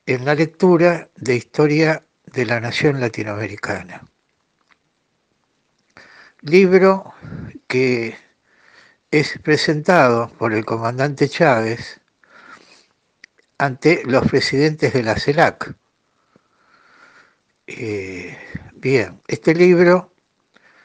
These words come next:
le fue, este, entregado, regalado al comandante Chávez en el dos mil tres, cuando visitó nuestro país,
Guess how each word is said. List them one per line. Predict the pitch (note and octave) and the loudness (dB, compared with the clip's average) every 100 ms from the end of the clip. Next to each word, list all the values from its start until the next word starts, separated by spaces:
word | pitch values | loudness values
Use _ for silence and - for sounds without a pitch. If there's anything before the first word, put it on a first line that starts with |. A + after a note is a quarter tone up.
| _ - | _ -16
le | A#2+ A#2+ | -6 -4
fue, | A2+ C3 C3+ B2+ A#2+ G#2+ G2+ F#2 - - - - _ | 0 0 2 0 0 -4 -6 -12 -18 -18 -18 -20 _
este, | - G#2 - - B2 - | -10 -10 -10 -16 -18 -8
entregado, | B2+ A#2+ C3+ D3 E3+ C#3 A#2 G#2+ | -8 -4 -2 2 4 2 0 -2
regalado | G#2 A2 C3 D3 A2+ G2+ G2 - _ - - - - - _ _ _ _ _ _ - | -4 -2 2 2 2 -2 -10 -14 _ -20 -20 -20 -20 -20 _ _ _ _ _ _ -10
al | G#2+ G2+ F#2 F#2 F#2+ | -6 -4 -6 -8 -12
comandante | - G#2+ G#2+ A#2+ C3 D3 D3 | -10 -10 -6 -4 -2 -2 0
Chávez | - D3 A#2+ A#2+ - - _ - | 4 4 2 -2 -8 -14 _ -10
en | A2 | -6
el | A#2 | -6
dos | A2 A2 D#3 | -4 -4 -4
mil | D3+ | -4
tres, | - D3+ C3 C3+ - - _ _ _ _ _ _ _ _ _ _ _ _ _ _ _ _ _ _ | 0 2 2 -2 -10 -18 _ _ _ _ _ _ _ _ _ _ _ _ _ _ _ _ _ _
cuando | B2 B2 C3 E3 E3+ - | -4 -2 2 2 2 -4
visitó | - A#2+ - - - C3 D3 D3 _ _ _ _ - | -8 -8 -8 -8 -2 0 0 -4 _ _ _ _ -14
nuestro | A#2 - A2 | -12 -10 -6
país, | C3 D3 C#3 - - | 0 0 0 -6 -16